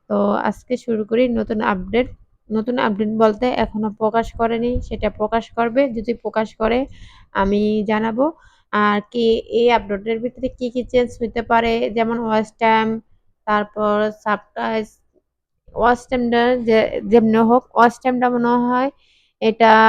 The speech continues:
আপডেট আবার নতুন করে আসতে পারে। তো যারা, যারা YouTube-এ এখনো কাজ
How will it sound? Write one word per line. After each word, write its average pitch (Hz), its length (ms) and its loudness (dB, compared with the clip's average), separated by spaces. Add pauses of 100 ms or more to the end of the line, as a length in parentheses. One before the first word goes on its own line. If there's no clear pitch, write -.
আপডেট 208 500 2
আবার 226 180 2
নতুন 226 320 -2
করে 233 180 2
আসতে 214 340 0
পারে। 214 380 2 (160)
তো 208 220 2
যারা, 214 500 4 (1120)
যারা 240 260 6
YouTube-এ 254 400 4
এখনো 240 480 4
কাজ 226 220 4